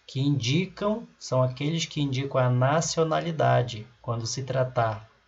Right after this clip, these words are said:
de nação, de países, de estados, de cidades, a nacionalidade ou o lugar de origem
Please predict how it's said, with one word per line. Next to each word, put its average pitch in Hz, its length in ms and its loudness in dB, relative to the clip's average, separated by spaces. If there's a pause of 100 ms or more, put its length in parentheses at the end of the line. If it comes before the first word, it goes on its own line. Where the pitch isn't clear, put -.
(360)
de 117 120 -4
nação, 120 720 -2 (200)
de 110 120 -6
países, 123 960 -4 (1700)
de 107 120 -4
estados, 151 1080 2
de 113 180 -8
cidades, 113 1000 -6 (2250)
a 113 120 -4
nacionalidade 139 1080 2
ou 185 580 2
o 151 80 -4
lugar 139 720 0 (580)
de 117 140 -2
origem 131 640 0